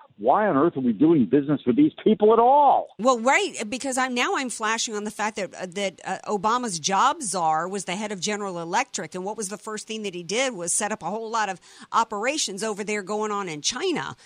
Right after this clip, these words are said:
Speaker 2: Um, and
Speaker 1: Yeah.
Speaker 2: yeah, and recently before this, this arrest, you know, President Trump was asked about Russian interference, and he said that he felt like China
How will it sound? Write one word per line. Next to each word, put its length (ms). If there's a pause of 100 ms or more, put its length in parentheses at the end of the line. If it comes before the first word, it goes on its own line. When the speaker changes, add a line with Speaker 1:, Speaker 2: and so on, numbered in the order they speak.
(420)
Speaker 2:
Um, 360
and 260
Speaker 1:
Yeah. 140
Speaker 2:
yeah, 260
and 300
recently 680
before 340
this, 300
this 240
arrest, 400 (300)
you 120
know, 100
President 460
Trump 320
was 160
asked 340
about 400
Russian 380
interference, 680
and 100
he 80
said 220
that 100
he 100
felt 240
like 180
China 380